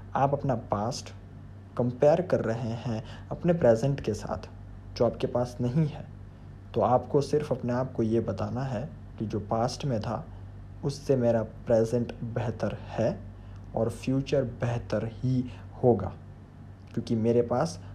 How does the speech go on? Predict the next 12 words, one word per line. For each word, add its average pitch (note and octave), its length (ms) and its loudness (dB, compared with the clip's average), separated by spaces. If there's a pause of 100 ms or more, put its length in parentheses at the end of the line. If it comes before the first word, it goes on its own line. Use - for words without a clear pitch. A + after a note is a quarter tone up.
(140)
अच्छी - 220 -4
चीज़ें A#2 480 2 (420)
आएंगी, D3+ 380 2 (520)
मैं A#2 200 2
अच्छे - 340 0
एक्सपीरियंसेस A2+ 680 -2 (260)
करूँगा D#3 440 2 (500)
और C#3+ 240 8
मैं C#3+ 200 2
खुशी - 380 -2
एक्सपीरियंस A#2 680 -2 (160)
करूँगा। G#2+ 420 0